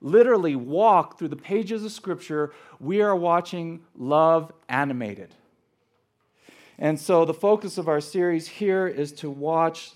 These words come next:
love animated. And, and, uh, we, our text this morning, as you saw, is John six. And if you haven't already and you have your Bibles, turn with me there, and we're gonna take a look at that.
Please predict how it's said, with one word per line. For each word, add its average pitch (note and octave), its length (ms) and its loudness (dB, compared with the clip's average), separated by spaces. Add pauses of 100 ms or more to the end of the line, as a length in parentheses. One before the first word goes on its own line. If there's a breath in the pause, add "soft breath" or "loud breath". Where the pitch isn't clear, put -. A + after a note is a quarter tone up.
love C3+ 500 -4 (160)
animated. B2 640 -4
And, A#2+ 300 -8
and, A#2 300 -10
uh, G#2+ 220 -8 (440 soft breath)
we, C#3 160 -2
our C#3 160 0
text F3+ 380 -4
this D#3+ 160 -12
morning, D#3+ 480 -6
as B2+ 240 -4
you B2 100 -10
saw, D3 440 0
is B2 180 -6
John B2+ 340 -4
six. F3+ 540 -8
And C3+ 100 -8
if B2+ 220 -8
you C3+ 160 -10
haven't D3+ 300 -4
already C3+ 500 -2
and A#2 160 -8
you A#2+ 120 -8
have B2+ 180 -8
your A#2 80 -10
Bibles, C3 480 -4
turn E3+ 320 -10
with D3 160 -8
me A2+ 100 -10
there, B2 300 -4
and B2+ 100 -6
we're A#2 80 -10
gonna A2+ 140 -10
take B2+ 260 -14
a - 20 -12
look C3+ 240 -10
at - 140 -14
that. G#2+ 300 -14